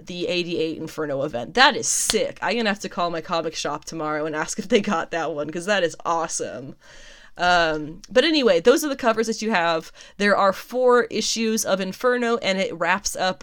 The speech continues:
in December. So this is what the end of twenty twenty-one is looking like for mutants. Hell if I know what's gonna happen in twenty twenty-two when Jonathan Hickman has backed away for, until whatever comes next with him,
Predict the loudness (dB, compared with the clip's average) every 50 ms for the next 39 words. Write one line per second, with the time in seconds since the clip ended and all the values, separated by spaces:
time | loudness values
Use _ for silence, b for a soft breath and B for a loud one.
0 | -16 _ _ -6 -4 -2 -2 -2 -4 -6 -6 -8 -10 -10 -8 -8 -6 -6 -6 -2
1 | 0 0 0 0 0 -2 -4 -4 -4 -4 -8 -10 B B B B B B B -6
2 | -4 -2 -2 -2 -2 -2 0 2 0 0 0 -2 -4 0 2 2 2 2 2 0
3 | 0 0 2 2 6 6 6 4 4 -2 -8 -6 -6 -4 -4 -6 -4 -4 -4 -2
4 | -2 -2 -2 -2 -2 -2 -4 -6 -4 -4 -6 -4 -4 -4 -4 -4 -4 -6 -6 -8
5 | -8 -6 -2 -2 -2 -2 -2 -4 -4 -2 -2 -4 -4 b b b b b b b
6 | b 0 2 4 4 4 2 2 0 0 0 0 0 -2 -4 -4 -4 -2 0 2
7 | 2 0 0 -2 -6 -8 -8 -6 -6 -6 -6 -6 -8 -6 -6 -6 -6 -6 -10 -8
8 | -6 -4 -4 -4 -4 -6 -6 -4 -2 -2 -2 -2 -2 -4 -4 -4 -4 -4 -4 -8
9 | -8 -8 -6 -4 -4 -4 -4 -6 -8 -4 -2 -2 -2 -4 -8 -10 -8 -6 -4 -4
10 | -4 -4 -6 -8 -6 -6 -4 -2 -2 -4 -6 -8 b b b b b b b b
11 | b b b -8 _ -2 0 2 2 2 2 4 4 4 4 4 0 -2 -4 -4
12 | -4 -4 -4 -4 -2 -2 -2 -2 -2 -6 -8 -8 -8 -10 -16 -20 _ _ _ -20
13 | _ _ _ _ _ _ _ _ _ -20 -20 -16 -6 -6 -6 -4 -2 0 0 2
14 | 0 0 -2 -6 -8